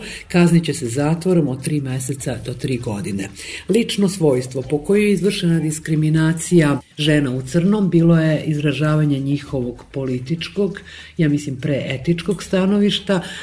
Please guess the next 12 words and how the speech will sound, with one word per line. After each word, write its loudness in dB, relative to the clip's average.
a 0
lično 2
svojstvo -2
kojim 6
je 8
izvršena 2
diskriminacija 2
onih -2
trideset 2
lica 0
sa -8
spiska, 0